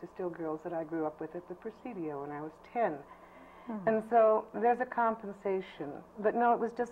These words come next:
Speaker 1: uh, my father's career, and we all packed up and, and went.
Speaker 2: And you ended up in San Francisco. That's where you went to high school?
Speaker 1: Yes, I ended up in San Francisco. Uh, at that point, my father was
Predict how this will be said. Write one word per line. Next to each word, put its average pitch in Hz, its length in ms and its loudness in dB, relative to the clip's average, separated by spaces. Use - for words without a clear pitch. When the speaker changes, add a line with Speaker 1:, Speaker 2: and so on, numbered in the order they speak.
Speaker 1:
uh, 214 120 4
my 196 160 2
father's 180 460 2
career, 233 480 -8
and 175 280 -4
we 165 140 -2
all 156 160 6
packed 175 440 -2
up 165 220 -2
and, 196 100 -8
and 240 160 -6
went. 254 200 -2
Speaker 2:
And 240 200 6
you 233 140 4
ended 269 340 6
up 269 200 4
in 226 100 -2
San 240 320 2
Francisco. 226 600 2
That's 208 280 4
where 233 80 2
you 208 100 0
went 202 160 0
to 185 80 2
high 196 160 2
school? 349 380 0
Speaker 1:
Yes, 196 220 8
I 202 180 6
ended 226 240 0
up 196 160 4
in 190 80 -10
San 196 260 2
Francisco. 190 720 2
Uh, 190 60 4
at 180 280 6
that 214 220 4
point, 214 200 2
my 185 140 0
father 190 380 2
was 170 120 -4